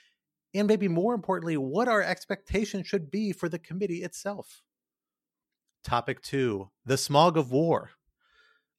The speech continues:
A top secret cell of elite U S soldiers is accused of manufacturing ambiguity on the battlefield in order to evade legal and policy limits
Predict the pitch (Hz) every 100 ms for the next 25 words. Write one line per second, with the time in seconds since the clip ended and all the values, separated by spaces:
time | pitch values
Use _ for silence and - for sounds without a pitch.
0 | - 165 - - 233 - - 185 196 190
1 | - 143 165 165 127 117 127 190 135 139
2 | - 123 127 143 - 120 123 - 151 170
3 | 165 127 107 107 123 170 185 175 143 139
4 | - 156 160 160 127 147 147 117 123 135
5 | 143 113 95 131 139 151 - 151 147 123
6 | 110 131 147 - 117 98 123 123 123 113
7 | 120 156 165 - 123 - 156 139 120 113
8 | 117